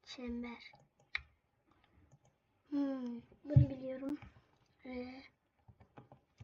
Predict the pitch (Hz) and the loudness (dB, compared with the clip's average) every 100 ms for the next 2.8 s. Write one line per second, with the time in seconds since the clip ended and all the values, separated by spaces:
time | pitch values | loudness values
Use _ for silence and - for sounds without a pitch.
0 | - - - 240 240 269 - - - - | -12 -10 -6 -4 -4 -6 -12 -20 -20 -20
1 | _ _ - - - - _ - _ - | _ _ -20 -20 -20 -20 _ -20 _ -20
2 | _ _ _ - 247 247 247 254 | _ _ _ -12 -6 -4 -4 -8